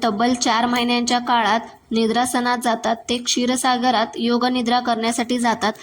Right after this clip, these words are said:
आणि या काळात जो व्यक्ती भगवान शंकर आणि विष्णूची पूजा करतो त्याच्या आयुष्यातील सर्व संकटे दूर होतात. चतुर्मासात स्तोत्रपठण, सद्ग्रंथ लेखन सेवा याबरोबरच दानाचे विशेष महत्त्व आहे.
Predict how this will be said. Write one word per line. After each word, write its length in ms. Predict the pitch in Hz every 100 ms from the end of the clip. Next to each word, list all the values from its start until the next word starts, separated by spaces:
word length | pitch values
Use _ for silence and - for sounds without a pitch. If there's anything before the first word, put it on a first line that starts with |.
| - -
आणि 260 | 220 233 240
या 140 | 247
काळात 420 | 254 240 226 220
जो 160 | 202 254
व्यक्ती 380 | 247 247 - 226
भगवान 400 | 220 214 220 233
शंकर 460 | 233 240 220 226 196
आणि 320 | 202 247 254
विष्णूची 480 | 233 226 233 240 254
पूजा 320 | 233 220 240
करतो 420 | 240 214 220 233 - - -
त्याच्या 280 | 226 294
आयुष्यातील 560 | 247 233 233 220 233 240
सर्व 300 | 240 233 240
संकटे 460 | 247 226 214 214 226
दूर 260 | 226 247 226
होतात. 280 | 208 165 - - _ _ _ _ _ _ -
चतुर्मासात 720 | 311 233 285 285 320 - 240
स्तोत्रपठण, 960 | 240 - 254 254 269 240 233 214 208 240
सद्ग्रंथ 720 | - 254 247 240 262 262 262
लेखन 420 | 285 254 247 247
सेवा 420 | 254 262 226 202 214
याबरोबरच 800 | 233 247 262 262 254 220 233 -
दानाचे 500 | 226 226 233 240 262
विशेष 360 | 247 240 240 247
महत्त्व 360 | 240 220 220
आहे. 300 | 214 196 208